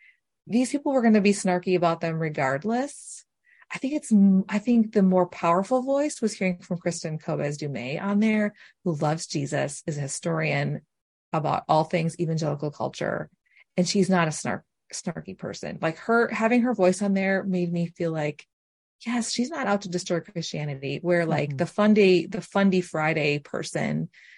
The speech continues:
Speaker 1: she's not one of us, and that's fine. She's not a bad person, but I think it's much more powerful when somebody that's part of the group,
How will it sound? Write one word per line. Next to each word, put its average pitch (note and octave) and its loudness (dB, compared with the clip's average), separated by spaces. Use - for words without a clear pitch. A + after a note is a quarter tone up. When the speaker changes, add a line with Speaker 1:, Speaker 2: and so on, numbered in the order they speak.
Speaker 1:
she's E4+ -4
not F4+ 2
one F4 4
of F#4+ 2
us, - -2
and C4+ 2
that's D#4+ -2
fine. F3+ 2
She's A3 -2
not B3+ 2
a A3+ 0
bad E3 -4
person, G3 0
but G#3+ -2
I G#3 -6
think G#3+ 2
it's G#3 0
much F#3+ -2
more B3+ -4
powerful F3+ -4
when D#3+ -4
somebody E3 -2
that's E3+ -4
part F3 0
of A3 0
the C4 6
group, C#3+ -2